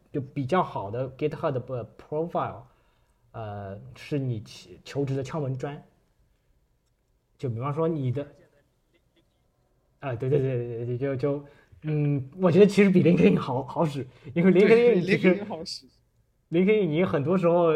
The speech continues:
Speaker 1: 你发了很多天，你可能是个大 V，但别人一下去，哎，你就，哎，呃，就没，没怎么样。呃，但 GitHub 你拿，上面拿星，那，那真的就是实打实的。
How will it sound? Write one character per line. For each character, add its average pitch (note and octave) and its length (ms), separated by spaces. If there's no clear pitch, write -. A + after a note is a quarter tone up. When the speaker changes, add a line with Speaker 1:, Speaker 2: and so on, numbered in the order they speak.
Speaker 1:
你 C#3+ 460
发 F3 160
了 F3+ 80
很 D#3+ 100
多 D3 140
天， E3+ 240
你 C3+ 160
可 C3 100
能 C3 140
是 D#3+ 80
个 D#3+ 40
大 D#3+ 200
V， D3+ 140
但 D#3 220
别 D3+ 140
人 E3+ 280
一 E3+ 100
下 E3+ 200
去， C3+ 240
哎， D#3+ 240
你 D#3 120
就， C3+ 200
哎， C3+ 220
呃， C3+ 280
就 C#3 180
没， D3 160
没 D3 140
怎 D3+ 100
么 B2 60
样。 C3 260
呃， A2+ 340
但 C#3+ 200
GitHub E3 580
你 C3 280
拿， A#2+ 240
上 D3 220
面 C#3+ 120
拿 B2 160
星， D#3 220
那， C#3+ 220
那 C3 160
真 D3 120
的 D3 140
就 D3 80
是 C3 260
实 B2+ 160
打 B2+ 160
实 A2+ 140
的。 A#2 160